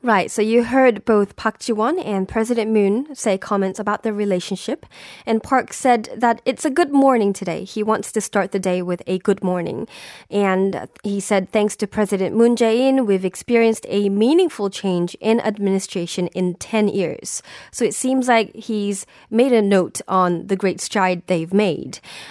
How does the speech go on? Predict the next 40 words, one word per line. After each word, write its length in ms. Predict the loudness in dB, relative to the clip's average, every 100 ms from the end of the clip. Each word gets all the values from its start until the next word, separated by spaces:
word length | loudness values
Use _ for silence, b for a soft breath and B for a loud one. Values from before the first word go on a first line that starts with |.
| B
After 320 | 0 0 -2
Park, 420 | -2 2 2 2
it 140 | -2 -2
was 140 | -4
President 440 | 0 0 2 2 4
Moon 280 | 4 4 4
who 120 | 2
said, 360 | 4 4 4 -4 -4
"We've 460 | 0 2 2 0 -6 b b
ha-, 280 | 0 0 2
we 200 | 0 2
had 220 | 0 2
separated 520 | -2 0 -2 -4 -6
path, 360 | -2 0 0 0
but 140 | 0
we've 220 | 2 0
stemmed 440 | -4 -2 2 2 0
from 260 | -2 -2
the 60 | -2
same 340 | -6 -6 -6
root." 300 | -6 -10 -12 -18 B B B
And 140 | 0 2
it 80 |
certainly 460 | 2 0 2 2 0
is 480 | 2 4 4 2 -8 -2
a 120 | 2 4
Moon 220 | 6 4
morning. 440 | 2 0 -2 -4
I 80 | -6
think 220 | -4 -4
he 60 | 0
referred 360 | -2 -2 -4
to 80 | -4
good 180 | -2 -2
morning. 420 | -4 -8 -12 -14 -18 B B B B B
Um, 360 | 2 4 2 0
but, 160 | 0
uh, 120 | 0 0
to, 320 | 0 2 2
to 480 | 2 4 6 6